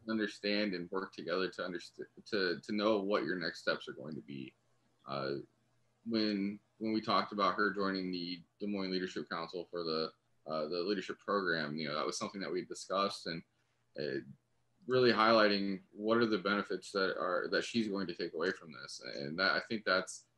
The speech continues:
that's what's the most important thing, is to be able to openly communicate with each other,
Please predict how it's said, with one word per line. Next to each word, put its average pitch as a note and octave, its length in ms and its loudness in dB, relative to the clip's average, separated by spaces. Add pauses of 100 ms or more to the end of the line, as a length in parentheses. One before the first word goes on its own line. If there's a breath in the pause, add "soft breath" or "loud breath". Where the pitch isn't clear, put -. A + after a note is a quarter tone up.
(200)
that's - 140 -6
what's - 320 -6 (120)
the G#2 80 -2
most G#2+ 300 0
important F#2 540 -4
thing, G#2+ 200 -2
is F#2 140 -4
to - 100 -10
be A2+ 200 2
able C3 220 0 (100)
to A2+ 220 0
openly A#2+ 560 2
communicate G#2+ 500 0
with F#2+ 160 -4
each F2+ 160 -8
other, G2 280 0